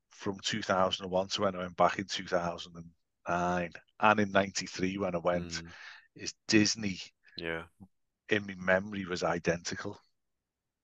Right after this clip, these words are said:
Speaker 1: Same
Speaker 2: Right.
Speaker 1: uniforms, same tractors pulling you
Speaker 2: Yeah.
Speaker 1: through the car park, all that type. Can you remember all
Speaker 2: Yeah,
Speaker 1: that type of
Speaker 2: yeah.
Speaker 1: stuff?
Speaker 2: Yeah,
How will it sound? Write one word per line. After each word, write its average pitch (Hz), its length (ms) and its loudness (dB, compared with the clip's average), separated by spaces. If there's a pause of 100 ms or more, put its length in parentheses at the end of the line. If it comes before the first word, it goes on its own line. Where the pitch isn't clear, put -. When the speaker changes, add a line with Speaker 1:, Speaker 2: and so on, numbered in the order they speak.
(140)
Speaker 1:
Same 95 360 2
Speaker 2:
Right. 92 60 -8
Speaker 1:
uniforms, 98 1120 -2 (100)
same 92 340 -2
tractors 95 920 2
pulling 98 320 0
you - 20 -2
Speaker 2:
Yeah. 87 60 -2
Speaker 1:
through 98 200 -6
the 90 80 -12
car 92 340 6
park, - 420 4
all 98 160 0
that 90 180 -2
type. 101 220 -2 (400)
Can 107 120 -4
you 110 120 0
remember 104 400 2
all 104 140 8
Speaker 2:
Yeah, 101 80 8
Speaker 1:
that 90 100 2
type - 260 0
of - 80 -6
Speaker 2:
yeah. - 0 -
Speaker 1:
stuff? - 440 -4 (1500)
Speaker 2:
Yeah, 139 500 4